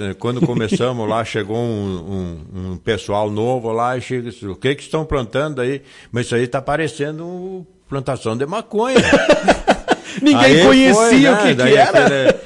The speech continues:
Speaker 1: fizemos o ti-, esse é o tipo de um parreiral com seis metros de altura. Daí, tamo aí, tamo nessa lida aí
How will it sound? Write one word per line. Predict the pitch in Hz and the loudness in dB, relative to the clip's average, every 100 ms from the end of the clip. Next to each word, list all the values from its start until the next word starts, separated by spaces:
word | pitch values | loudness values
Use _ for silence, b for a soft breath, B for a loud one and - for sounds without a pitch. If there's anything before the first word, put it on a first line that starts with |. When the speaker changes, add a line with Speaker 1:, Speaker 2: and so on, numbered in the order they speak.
| - - | -2 -2
Speaker 1:
fizemos | - 120 131 160 151 117 | -2 0 2 2 0 -2
o | 123 | -4
ti-, | - 135 | -4 -4
esse | 120 120 156 190 180 | -4 -4 -4 -4 -6
é | |
o | 147 | -6
tipo | - 135 127 | -4 -6 -6
de | 107 | -8
um | 104 | -6
parreiral | 110 117 131 135 165 135 | -4 -2 -4 -4 -4 -6
com | 101 90 | -10 -12
seis | - 135 139 110 | -4 0 0 0
metros | 101 104 101 101 | -4 -6 -6 -6
de | 127 | -6
altura. | 139 - 170 208 170 101 b b b b b - | -6 -6 -4 -2 -4 -8 b b b b b -6
Daí, | 104 110 117 135 160 180 202 202 _ _ | -2 0 0 0 0 -4 -6 -10 _ _
tamo | 214 240 | -4 -2
aí, | 247 240 151 | 0 0 -2
tamo | - 151 196 | -4 -8 -8
nessa | 196 190 180 | -8 -8 -6
lida | 165 170 180 135 | -4 -4 -4 -6
aí | 131 156 147 113 80 | -6 -6 -6 -6 -10